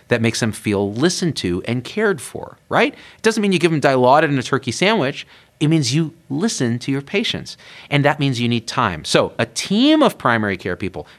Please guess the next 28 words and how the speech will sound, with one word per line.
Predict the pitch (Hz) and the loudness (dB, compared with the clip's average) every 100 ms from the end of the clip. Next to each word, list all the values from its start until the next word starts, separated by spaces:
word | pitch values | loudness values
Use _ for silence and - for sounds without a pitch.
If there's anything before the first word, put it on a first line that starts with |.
| _ | _
doctors, | - 98 95 - 120 135 - - _ _ _ _ _ - | 0 2 0 0 0 0 -6 -14 _ _ _ _ _ -4
nurses, | 104 104 101 - 117 127 139 | 0 2 0 0 0 0 -2
we | 117 | -6
called | 110 107 98 | -2 -2 -2
them | 90 85 | -2 -2
nurse | 107 123 - - | -2 -2 -6 -4
innovators | 110 120 85 78 92 139 - | -2 -2 -4 -6 -8 -10 -12
'cause | - | -8
they | 92 | -4
pretty | 120 | -2
much | 98 - | -4 -4
ran | 82 92 95 | -2 0 0
the | 82 | -4
clinic, | - 87 85 - - _ _ _ _ _ _ | -8 -10 -10 -12 -18 _ _ _ _ _ _
health | - 135 147 - - - | -4 0 0 -2 -18 -8
coaches | - 113 113 156 | -2 -2 -2 -6
drawn | 107 - 113 127 | -6 0 2 2
from | 147 151 | 0 -2
the | 135 | -4
community | - 120 110 117 135 | -4 -2 -2 -2 -2
that | 120 113 | -2 -4
they're | 107 - | -4 -4
actually | 110 - 156 151 | -4 -4 -6 -6
serving, | 143 107 95 113 131 - - | -4 -2 -2 -4 -6 -14 -16
hired | - 131 135 151 180 202 220 _ _ _ _ - | -6 0 2 4 4 2 -2 _ _ _ _ 0
based | 151 147 | 0 2
on | 147 135 | 2 4
our | 120 | 2